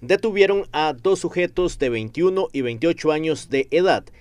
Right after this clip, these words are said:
quienes figuran como sospechosos del delito de robo agravado. De acuerdo con el informe preliminar, los hechos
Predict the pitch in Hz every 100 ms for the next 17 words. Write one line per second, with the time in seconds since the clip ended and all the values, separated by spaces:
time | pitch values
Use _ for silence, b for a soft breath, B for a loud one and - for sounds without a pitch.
0 | b - 220 220 208 180 - - 151 151
1 | 196 185 165 143 131 202 208 - 156 175
2 | 185 175 170 - 131 120 214 175 156 175
3 | - 170 123 113 151 156 156 143 160 143
4 | 117 160 185 147 - - - b b b
5 | b - 127 - 175 165 156 151 147 -
6 | 135 135 135 - 143 123 170 196 156 -
7 | 127 160 202 151 92 - b b 110 135
8 | 147 123 - 208 185 143 135 -